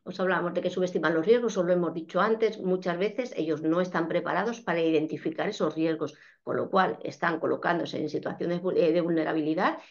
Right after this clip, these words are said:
y no se están dando cuenta, ¿vale? ¿Por qué? Pues porque no están maduros, porque son muy pequeños, porque no tienen esas habilidades que nosotros tenemos como, como adultos, ¿vale?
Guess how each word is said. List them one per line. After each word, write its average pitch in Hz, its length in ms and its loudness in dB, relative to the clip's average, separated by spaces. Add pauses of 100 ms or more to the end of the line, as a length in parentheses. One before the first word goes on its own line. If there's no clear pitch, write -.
(100)
y 165 120 0
no 160 140 4
se 196 120 -4
están 180 300 0
dando 220 340 0
cuenta, 139 640 -2
¿vale? 139 380 -4 (160)
¿Por - 120 -4
qué? - 240 0
Pues - 140 -6
porque - 220 -4
no 139 40 2
están 175 200 -2
maduros, 180 320 2
porque - 180 -4
son 143 140 -4
muy 175 100 0
pequeños, 226 500 -2 (240)
porque 156 200 -2
no 156 160 2
tienen 175 280 4
esas - 220 -6
habilidades 170 500 2
que - 100 -4
nosotros 180 340 -4
tenemos 151 400 0
como, 139 520 -4
como 147 280 -2
adultos, 139 440 -4
¿vale? 202 380 -2